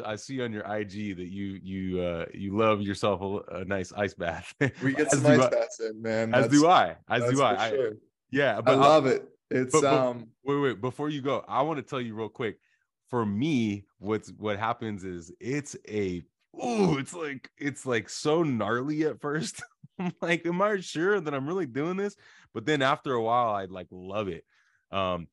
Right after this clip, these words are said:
Speaker 1: talk about your experience with it. Talk about the benefits you've, you've discovered from it.
Speaker 2: I promise you that feeling never truly goes away, no matter how frequently
Speaker 1: <laughs>
Speaker 2: you do ice baths. I still second guess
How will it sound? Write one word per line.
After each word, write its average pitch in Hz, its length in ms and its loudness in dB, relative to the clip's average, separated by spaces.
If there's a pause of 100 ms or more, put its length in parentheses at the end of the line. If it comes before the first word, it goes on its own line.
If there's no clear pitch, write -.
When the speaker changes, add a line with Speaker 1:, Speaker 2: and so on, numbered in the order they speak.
(120)
Speaker 1:
talk 156 200 2
about 156 180 2
your 135 120 0
experience 120 400 -6
with 113 120 -6
it. 107 100 -8
Talk 117 220 -4
about 113 200 -2
the 95 80 -8
benefits 95 480 -8
you've, 90 300 -10
you've 87 400 -8
discovered 87 440 -2
from 85 180 -2
it. 80 100 -8 (420)
Speaker 2:
I 120 60 -4
promise 135 480 -4
you 135 100 0
that 120 320 -4
feeling 131 440 -8
never 120 400 -4
truly 120 400 -2
goes 117 420 0
away, 113 300 -2
no 117 80 -6
matter 110 240 -2
how 117 240 -2
frequently 127 600 -4
Speaker 1:
<laughs> - 20 -8
Speaker 2:
you 117 80 -10
do 117 200 -2
ice 117 200 0
baths. - 340 -6
I 104 80 -2
still 131 320 2
second 127 480 -2
guess 123 500 -2